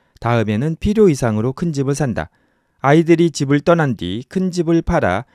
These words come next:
다시 작은 집을 사고 이 과정에서 커다란 이익을 얻는다.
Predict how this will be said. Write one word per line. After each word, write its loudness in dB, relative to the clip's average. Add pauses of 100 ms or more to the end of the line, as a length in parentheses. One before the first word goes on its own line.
(140)
다시 -4
작은 -2
집을 -4
사고 -4 (320)
이 4
과정에서 0
커다란 0
이익을 -2
얻는다. -4